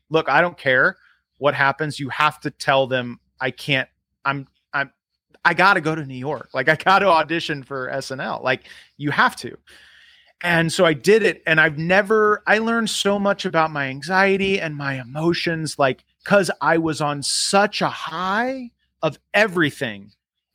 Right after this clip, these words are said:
And then after was when I, you know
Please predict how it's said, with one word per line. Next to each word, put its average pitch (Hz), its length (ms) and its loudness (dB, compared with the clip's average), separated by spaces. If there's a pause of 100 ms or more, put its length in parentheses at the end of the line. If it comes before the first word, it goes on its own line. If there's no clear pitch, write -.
And 185 160 2
then 165 160 4 (220)
after 131 880 -2 (380)
was 165 520 0
when 165 220 0
I, 151 160 2 (240)
you 170 160 -2
know 139 260 2